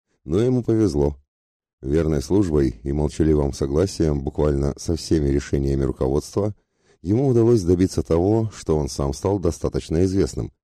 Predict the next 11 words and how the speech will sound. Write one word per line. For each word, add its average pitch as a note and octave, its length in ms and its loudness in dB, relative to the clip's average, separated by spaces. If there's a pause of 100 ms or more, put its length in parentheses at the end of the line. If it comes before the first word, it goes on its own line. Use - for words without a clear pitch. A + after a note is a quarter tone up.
(300)
так E2 120 -6
как E2+ 140 -4
в - 60 -20
последнее D2+ 480 0
время E2+ 400 2 (300)
мало G2+ 300 -2
кому C#2+ 240 0
позволяли D2+ 480 2
обзавестись C#2 720 -2
дополнительной D2 680 -2
супругой. A#1+ 500 -4